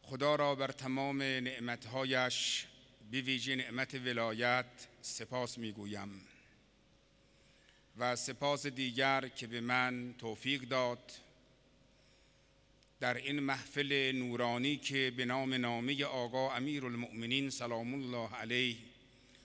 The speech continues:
مزین گردیده حضور پیدا کنم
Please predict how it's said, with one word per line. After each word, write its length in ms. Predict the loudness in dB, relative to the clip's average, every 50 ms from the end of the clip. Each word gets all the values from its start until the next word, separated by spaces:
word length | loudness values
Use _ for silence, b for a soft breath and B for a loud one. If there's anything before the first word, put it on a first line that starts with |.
| B B -10
مزین 680 | -8 -8 -4 -2 -2 -2 -2 -2 -2 -2 -2 -2 -2 -2
گردیده 960 | 0 0 0 0 -2 -4 -6 -6 -6 -2 0 0 0 2 0 0 -2 -4 -8 -14 -20 -14 -10
حضور 320 | -8 -4 -2 -2 -2 -2
پیدا 400 | -4 -4 -4 -4 -4 -4 -6 -6
کنم 380 | -8 -8 -8 -8 -8 -8 -10